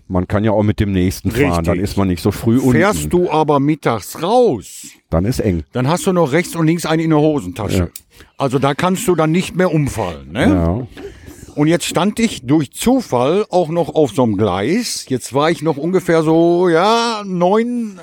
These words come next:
Speaker 2: zehn Zentimeter höher.
Speaker 1: Ja.
Speaker 2: Und vor mir standen drei italienische Kumpels. Der eine war ein Meter fünfzig, der andere ein Meter dreißig und der andere eins zehn.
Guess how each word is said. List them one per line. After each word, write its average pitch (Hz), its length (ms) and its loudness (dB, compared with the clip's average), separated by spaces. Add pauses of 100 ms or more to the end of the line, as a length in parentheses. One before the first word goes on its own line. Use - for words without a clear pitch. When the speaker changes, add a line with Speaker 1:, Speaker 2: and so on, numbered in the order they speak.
(140)
Speaker 2:
zehn 175 380 0
Zentimeter 151 680 0
höher. 147 680 0 (160)
Speaker 1:
Ja. 90 300 0 (300)
Speaker 2:
Und 131 140 -2
vor 180 260 0
mir 220 180 2
standen 175 440 -4
drei 143 180 0
italienische 151 720 -2
Kumpels. 92 640 -6 (560)
Der 143 280 2
eine 175 580 4
war 139 240 0
ein 170 220 0
Meter 175 240 0
fünfzig, 165 1000 -4
der 147 220 2
andere 202 640 2
ein 160 140 0
Meter 160 240 0
dreißig 170 800 -2
und 147 180 0
der 143 200 2
andere 175 520 2
eins 147 300 -2
zehn. 131 600 0